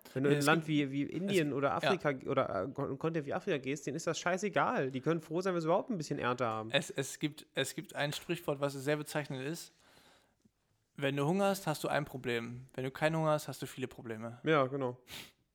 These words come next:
Speaker 1: Ja.
Speaker 2: Das ist halt,
Speaker 1: Ja.
Speaker 2: ja, aber genau.
Speaker 1: Das
Speaker 2: Ist
Speaker 1: ist
Speaker 2: auch, ist
Speaker 1: einfach
Speaker 2: auch eine
Speaker 1: vollkommen
Speaker 2: müßige,
Speaker 1: wahr.
Speaker 2: ist auch einfach eine müßige Debatte, weil, weil man die, den, den, den, die Einstellung der Leute hier vor Ort nicht so schnell ändern kann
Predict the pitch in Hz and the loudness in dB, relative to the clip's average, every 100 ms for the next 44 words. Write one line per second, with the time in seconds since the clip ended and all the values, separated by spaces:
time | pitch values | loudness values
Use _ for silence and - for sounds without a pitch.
0 | 160 143 - _ - - 139 - 135 131 | -4 -2 -4 _ -20 -14 -10 -6 -4 -4
1 | - - 147 - - - - - _ 117 | -6 -4 -4 -4 -12 -20 -20 -20 _ -8
2 | 113 113 - - 127 123 - - - - | -8 -8 -10 -6 -2 -2 -2 -10 -20 -20
3 | - 127 101 - - - 147 151 131 - | -12 -10 -8 -10 -8 -4 4 6 6 6
4 | 170 160 156 151 185 139 139 156 - - | 8 8 8 6 6 6 6 4 0 0
5 | 147 139 147 143 139 156 165 - 143 135 | 2 2 0 -2 -2 -2 -2 -4 -4 -4
6 | 127 135 - 127 120 123 120 - - - | -2 -4 -4 -2 2 2 0 -4 -18 -20
7 | - 127 123 127 127 123 131 120 120 120 | -4 0 2 2 -2 -4 -4 -4 -4 -4
8 | 117 113 117 120 _ _ - 120 113 113 | -4 -6 -10 -14 _ _ -12 -8 -6 -6
9 | 113 113 110 107 110 117 139 - 131 127 | -6 -6 -6 -6 -6 -4 -2 -2 -4 -4
10 | 127 117 113 127 - 123 123 - - 127 | -4 -2 0 0 -2 -6 -8 -6 -4 -4
11 | - 123 131 - 123 - 156 147 - 139 | -4 -8 -8 -6 -6 -4 -2 -4 -4 -4
12 | 143 | -6